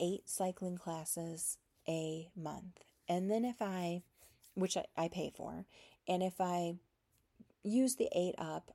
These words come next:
I don't have a problem buying another class or two if I wanna go more. But I wanna use my eight classes in that month. I've been having a really hard time going. It's been so hard to get that hour-ish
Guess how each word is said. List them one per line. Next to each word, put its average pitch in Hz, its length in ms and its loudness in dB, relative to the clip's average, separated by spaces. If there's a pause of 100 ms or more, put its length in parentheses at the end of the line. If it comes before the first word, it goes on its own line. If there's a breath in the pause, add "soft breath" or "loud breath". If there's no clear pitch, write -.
I 185 120 4
don't 214 160 4
have 202 160 0
a 170 40 -4
problem 151 480 -4
buying 151 320 -4
another 147 300 -10
class - 480 -10
or - 60 -10
two - 360 -8 (540 loud breath)
if 160 160 4
I 156 80 4
wanna 156 380 -4 (560)
go 156 180 4
more. - 440 -8 (100)
But 175 80 6
I 185 80 8
wanna 220 300 4
use 214 280 2
my 175 300 -2
eight - 240 0
classes 160 680 -2
in 156 200 -4
that - 180 -6
month. - 360 -12 (440 loud breath)
I've 226 80 -6
been 339 140 2
having 392 340 -2
a 339 80 0
really 226 460 0
hard 214 340 -4
time 202 320 -2
going. 185 520 -4 (220)
It's 202 220 6
been 208 400 6 (380 loud breath)
so 240 400 4
hard 214 540 0 (500 soft breath)
to 208 220 4
get 190 360 4
that 175 380 0 (440)
hour-ish 165 1000 0